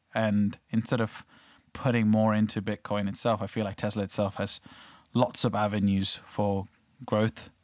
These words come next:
in selling, plus also its Bitcoin gains. So I feel like Tesla's gonna be pretty solid going up. And, you know, if we take its overall highs, it's, it's dropped from around eight hundred and seventy odd dollars in February, uh, January and February,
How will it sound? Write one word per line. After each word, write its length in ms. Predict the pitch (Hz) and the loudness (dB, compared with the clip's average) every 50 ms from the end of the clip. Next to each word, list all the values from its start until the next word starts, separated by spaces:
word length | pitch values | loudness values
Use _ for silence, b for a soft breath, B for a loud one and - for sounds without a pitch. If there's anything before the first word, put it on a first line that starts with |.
| _ _ | _ _
in 200 | - 117 104 98 | 0 2 2 2
selling, 480 | - - - 143 151 160 160 151 147 | 2 4 4 6 6 6 6 6 4
plus 280 | 135 - - 123 - - | 2 2 -2 -2 -2 0
also 480 | - 113 113 107 101 - - 107 98 - - | 0 0 0 0 0 -2 -2 -2 -2 -2 -4
its 200 | 113 104 - - | -6 -4 -4 -4
Bitcoin 460 | - 113 107 - - - 101 101 98 | -4 -4 -4 -2 -2 -2 0 0 0
gains. 380 | 92 90 90 95 98 95 - - B B B B B B B B | 0 -2 -2 -2 -4 -4 -4 -8 B B B B B B B B
So 140 | - - 110 | -2 0 0
I 40 | 101 | 0
feel 220 | - 139 135 135 | 2 2 2 4
like 320 | 127 120 113 104 - - - | 4 2 0 0 -4 -10 -6
Tesla's 320 | - 135 123 113 110 104 | 0 0 0 2 0 -2
gonna 160 | - 110 98 | 0 -2 -2
be 100 | 98 98 | -2 -4
pretty 220 | 95 - 123 110 104 | -4 -2 -2 -2 -2
solid 440 | - - 110 104 104 101 95 95 - _ | -2 0 -2 0 0 -2 -4 -6 -10 _
going 220 | - 104 98 98 | -4 -2 -2 0
up. 220 | 104 107 113 - - | 0 0 -2 -2 0
And, 260 | 110 107 101 101 B B B B B B B B | 2 2 2 2 B B B B B B B B
you 80 | - 127 | 4 4
know, 80 | 120 113 | 4 4
if 100 | 107 - | 4 2
we 80 | 131 | -2
take 300 | 123 - 156 143 123 - | 2 4 2 2 2 0
its 260 | 131 113 - - - - _ _ _ - | -2 -2 -2 -4 -8 -8 _ _ _ 2
overall 560 | - 127 123 110 110 120 120 117 113 107 104 | 2 4 4 4 4 4 4 4 2 2 0
highs, 580 | - - - 117 110 104 101 101 101 101 - - | -2 0 2 2 2 2 -2 -2 -4 -4 -4 -6
it's, 360 | 98 - - - - - - - _ | -8 -10 -10 -12 -12 -14 -16 -12 _
it's 240 | 113 110 98 - - | -10 -8 -8 -10 -4
dropped 260 | - 131 117 - - | -2 -2 -2 -2 -2
from 300 | - 120 107 107 104 101 _ B B B B B B B B | -2 0 2 2 0 0 _ B B B B B B B B
around 200 | 117 113 104 101 - | -4 -2 -2 -2 -2
eight 160 | 117 120 120 | -2 -2 0
hundred 240 | 110 123 117 110 110 | 2 2 2 2 2
and 100 | 107 107 | 0 0
seventy 480 | - - 120 110 107 117 110 - - 113 | 0 0 0 0 2 0 -2 0 -2 -2
odd 140 | 104 104 107 | -4 -2 -2
dollars 420 | 107 104 104 107 104 101 - - | -4 -2 0 0 -2 -2 -4 -4
in 160 | 110 104 101 | -2 -4 -4
February, 640 | - - 113 110 104 107 107 101 98 95 95 - b b b b b b b b b b b b - | -2 -2 -2 -2 -2 -2 -2 -2 -2 -4 -6 -8 b b b b b b b b b b b b -4
uh, 380 | - 104 101 101 101 101 101 | -2 0 0 0 0 0 0
January 400 | 101 107 117 131 113 113 110 107 | 0 2 2 4 4 6 6 6
and 100 | 107 113 | 4 4
February, 520 | - - 110 107 104 104 101 98 92 92 | 4 2 0 2 0 0 0 -2 -2 -4